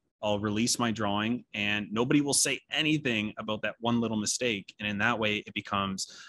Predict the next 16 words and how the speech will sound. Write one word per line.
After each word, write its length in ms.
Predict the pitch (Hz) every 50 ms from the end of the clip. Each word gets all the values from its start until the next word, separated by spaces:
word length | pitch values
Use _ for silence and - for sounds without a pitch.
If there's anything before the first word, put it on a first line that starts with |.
| - - -
um, 800 | - 90 87 85 87 85 82 85 85 85 85 80 80 67 - - _ _ _ _ _ _ -
uh, 200 | 123 117 104 104
therapeutic 560 | - - 127 117 110 - - 123 117 117 110
for 140 | - 98 95
me 200 | 87 87 90 87
to 140 | - 98 98
just 220 | 101 110 - -
to 60 | 107
prove 220 | - - 117 113 110
to 60 | 101
myself 420 | 92 95 92 - 92 87 85 - -
that 240 | 98 92 87 73 64 _ _ -
perfectionism 840 | 120 110 - 113 110 - - 110 101 98 95 101 95 92 92 87 90
does 240 | - 98 92 - 98
not 280 | 101 95 92 92 - 95
mean, 400 | 95 92 92 92 90 90 87